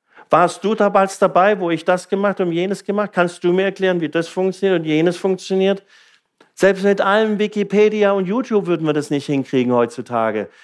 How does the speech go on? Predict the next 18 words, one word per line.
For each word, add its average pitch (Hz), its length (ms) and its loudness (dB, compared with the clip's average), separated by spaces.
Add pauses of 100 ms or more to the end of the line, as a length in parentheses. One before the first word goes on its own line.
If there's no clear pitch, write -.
Wir 175 120 2
sind 147 220 0
immer 247 320 2
noch 143 220 0
sprachlos, 175 600 -4 (140)
wenn 151 160 0
wir 131 80 -2
die 123 120 -6
Größe 151 400 -4
Gottes 147 360 -10
einmal 131 380 -8
wahrnehmen. 104 420 -8 (1400)
Und 127 160 0
hier 143 260 0 (1120)
bringt 135 200 -2
auch 120 80 0
die 123 100 -4
einzig 123 340 -4